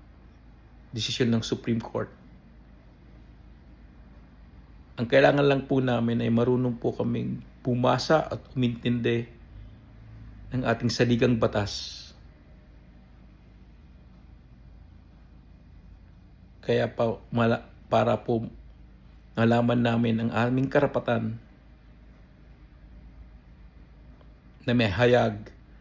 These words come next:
ang aming saloobin tungkol sa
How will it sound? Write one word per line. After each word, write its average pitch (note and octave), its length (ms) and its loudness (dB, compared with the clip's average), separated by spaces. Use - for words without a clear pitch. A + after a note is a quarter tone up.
ang C3 100 -6
aming C3 160 0
saloobin A#2+ 640 2
tungkol B2 320 0
sa G#2+ 320 -6